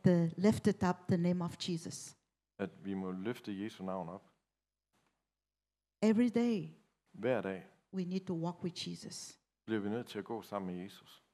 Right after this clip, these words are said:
Speaker 1: When we turn Gospel of John,
Speaker 2: Hvis
Speaker 1: chapter twenty-one,
Speaker 2: Lad os slå op i Johannes evangeliet.
Speaker 1: verse fifteen to nineteen.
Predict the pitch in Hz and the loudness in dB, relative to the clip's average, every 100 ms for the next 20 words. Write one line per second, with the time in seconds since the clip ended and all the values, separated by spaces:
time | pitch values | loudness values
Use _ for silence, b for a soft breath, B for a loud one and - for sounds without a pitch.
0 | _ _ _ _ 196 190 190 247 254 - | _ _ _ _ 0 2 4 4 4 2
1 | 233 226 220 220 226 - 214 196 190 - | 2 2 0 -2 -4 -4 -2 -2 -4 -4
2 | - 185 175 170 180 208 - _ _ _ | -2 2 2 0 -4 -10 -14 _ _ _
3 | _ _ _ _ _ _ _ _ _ 175 | _ _ _ _ _ _ _ _ _ -4
4 | 208 190 - 185 196 175 185 170 170 170 | -2 -2 -2 -4 -2 -4 -2 -4 -4 -8
5 | 165 165 _ _ 98 101 - - - 104 | -12 -18 _ _ -6 -6 -6 -14 -8 0
6 | 98 104 - 107 98 95 92 92 117 107 | 0 -2 -10 -8 -6 -4 -4 -4 -6 -6
7 | 92 101 90 92 95 92 - - 196 196 | -8 -8 -8 -8 -10 -12 -16 0 0 0
8 | - - 214 - 214 208 208 185 175 180 | -4 -4 -4 -2 0 0 0 -2 -2 -2
9 | 175 - 156 151 | -4 -6 -10 -12